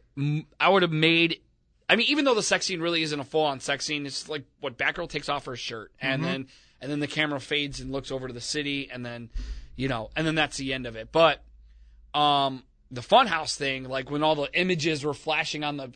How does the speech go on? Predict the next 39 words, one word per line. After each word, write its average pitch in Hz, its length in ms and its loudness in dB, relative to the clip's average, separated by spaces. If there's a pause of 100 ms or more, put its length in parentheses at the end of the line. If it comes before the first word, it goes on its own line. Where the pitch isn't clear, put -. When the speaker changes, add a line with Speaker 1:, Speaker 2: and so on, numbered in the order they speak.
Speaker 1:
on 147 120 -2
the 131 80 -2
monitors 156 560 2
and 156 100 -6
stuff, - 480 -2 (180)
I'm, 202 320 0 (120)
I'm 214 220 4
thinking, 147 460 -6
all 139 100 -2
right, 120 300 -8
this 220 240 2
is 175 120 -4
where 160 300 0
it's 151 180 -2
gonna 156 240 -2
earn 147 160 -4
its 131 200 -10
R 135 200 2
rating. 120 420 -8 (120)
This 202 280 4
is 170 120 -4
where 165 140 2
it's 151 120 -2
gonna 139 100 -4
be 123 100 -6
really 147 460 -2
graphic. 131 640 -6 (320)
Speaker 2:
Right. 127 200 4
Speaker 1:
And 170 140 4
I 156 80 4
really 165 380 4
felt 156 340 0
a 143 40 -4
little 156 360 0
let 147 240 2
down 120 440 -6
that 127 120 -4
it 120 120 -12
wasn't 160 640 2